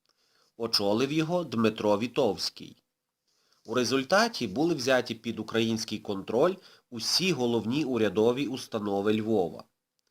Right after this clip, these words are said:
Після цього намісник Гуін передав владу Володимиру Децикевичу, а той Українській Національній Раді.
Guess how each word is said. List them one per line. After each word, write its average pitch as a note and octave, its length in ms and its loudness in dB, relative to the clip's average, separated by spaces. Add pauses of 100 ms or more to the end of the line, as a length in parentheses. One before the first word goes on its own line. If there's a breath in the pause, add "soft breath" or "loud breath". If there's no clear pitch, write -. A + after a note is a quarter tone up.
(420)
Після G#2+ 380 -2
цього F3 440 2
намісник A2+ 880 0 (1080)
Гуін B2+ 520 0 (220)
передав C#3 520 2
владу A2 840 4 (360)
Володимиру A#2+ 880 2 (480 soft breath)
Децикевичу, A#2+ 920 0 (160)
а B2 100 -10
той G3 380 0
Українській A#2+ 840 0
Національній G#2 880 2
Раді. E2+ 380 -2